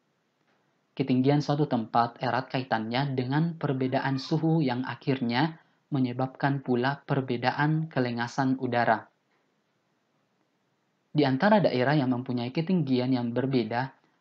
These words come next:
akan ditumbuhi oleh vegetasi yang jenisnya berbeda pula. Karena vegetasi tumbuhan maupun hewan mempunyai tingkat adaptasi yang berlainan. Oleh sebab itu,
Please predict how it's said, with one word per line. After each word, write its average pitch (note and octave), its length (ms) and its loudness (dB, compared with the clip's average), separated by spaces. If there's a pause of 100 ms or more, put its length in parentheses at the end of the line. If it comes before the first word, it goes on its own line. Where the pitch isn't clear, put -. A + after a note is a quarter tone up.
akan F3 360 0
ditumbuhi C3+ 720 0
oleh C3+ 240 -2
vegetasi B2 840 -4 (240)
yang C3+ 240 0
jenisnya C3+ 480 2
berbeda A#2 480 0
pula. B2+ 320 4 (1800)
Karena A#2+ 400 0
vegetasi F3+ 560 -2
tumbuhan C#3 400 0
maupun C3 320 2
hewan B2+ 320 2
mempunyai C3 480 -2
tingkat C3 400 -2
adaptasi C#3 640 -2
yang C3 320 0
berlainan. B2+ 640 0 (880)
Oleh A#2 160 -2
sebab C3+ 320 0
itu, C3+ 480 0